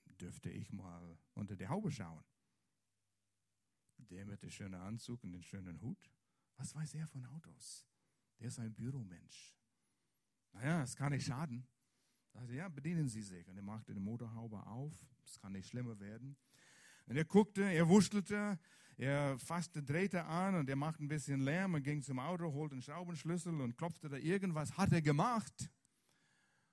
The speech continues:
Und sagte zu dem Mann, der das Auto gefahren hat, sagt, „Probieren Sie es jetzt.“ Und brumm, und es fuhr, es, es startete.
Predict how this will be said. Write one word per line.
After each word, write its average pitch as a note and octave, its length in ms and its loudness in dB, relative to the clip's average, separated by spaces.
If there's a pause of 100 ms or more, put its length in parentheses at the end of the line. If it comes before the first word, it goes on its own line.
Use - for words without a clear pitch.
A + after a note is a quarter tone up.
(300)
Und D#3 120 6
sagte F3 340 6
zu E3 160 4
dem D#3 160 6
Mann, F3 200 2
der D#3 80 0
das C3 160 -4
Auto C3+ 480 -6 (300)
gefahren A#2+ 460 -10
hat, B2+ 180 -10
sagt, G#2+ 200 -12
„Probieren C#3+ 420 -10
Sie B2 120 -12
es G#2 140 -12
jetzt.“ F2 280 -14
Und E2+ 160 -16 (840)
brumm, A3 440 6 (920)
und E3 100 8
es E3 120 10
fuhr, D#4 340 6
es, F3 160 4
es - 160 -2
startete. G3+ 580 -6